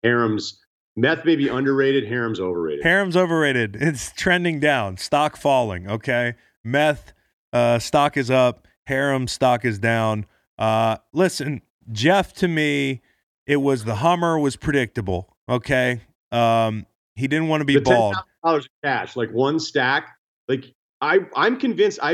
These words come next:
Speaker 1: might just try to keep ten, ten grand on me all the time, 'cause apparently it's like Lord of the Rings type stuff. Like, if you just have ten thousand in cash on you at all times, you're just allowed to do whatever
Speaker 2: You
Speaker 1: you
Speaker 2: can
Speaker 1: want.
Speaker 2: do all
Speaker 1: And people
Speaker 2: things.
Speaker 1: just get out of the way. People just,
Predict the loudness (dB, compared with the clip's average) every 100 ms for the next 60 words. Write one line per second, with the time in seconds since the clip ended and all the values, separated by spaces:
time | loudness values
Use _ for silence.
0 | -2 -2 -2 -2 -10 -2 -2 -2 -6 -10
1 | -8 -4 -4 -2 -2 0 2 2 0 0
2 | 0 0 -2 0 0 0 -6 _ 0 0
3 | 2 0 2 2 0 2 0 0 -8 _
4 | _ 0 4 4 4 2 2 2 0 -2
5 | -4 -4 -6 -6 -6 -4 -2 -2 0 0
6 | 0 0 0 -2 -4 -2 0 0 0 -4
7 | -2 -2 -2 -2 -4 -2 -2 -4 -4 -2
8 | -2 -4 -8 -6 -4 0 0 0 -2 0
9 | 2 2 2 2 2 4 4 4 2 0
10 | -2 0 0 -2 -6 _ -2 -2 _ 0
11 | 0 0 -8 _ 0 0